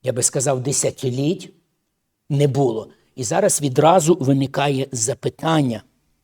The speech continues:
відразу виникає запитання, хто знову за чим стоїть і чому, власне, показано для цілого світу, що ніби не буде озброєння,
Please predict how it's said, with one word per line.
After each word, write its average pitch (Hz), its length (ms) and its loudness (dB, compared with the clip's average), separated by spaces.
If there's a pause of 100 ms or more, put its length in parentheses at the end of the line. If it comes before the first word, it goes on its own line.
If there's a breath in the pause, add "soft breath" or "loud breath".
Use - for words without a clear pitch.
(580)
відразу 139 480 2
виникає 131 540 2
запитання, 127 720 -4 (520)
хто - 460 8
знову 151 480 2
за 123 180 -2
чим 165 360 -2
стоїть 147 800 -6 (760)
і 135 100 -4
чому, 175 340 4
власне, 170 460 4
показано 156 640 2
для 147 200 0
цілого 165 500 4
світу, 165 580 0 (240 loud breath)
що - 200 -2
ніби 156 240 2
не 151 120 0
буде 143 220 0
озброєння, 165 840 2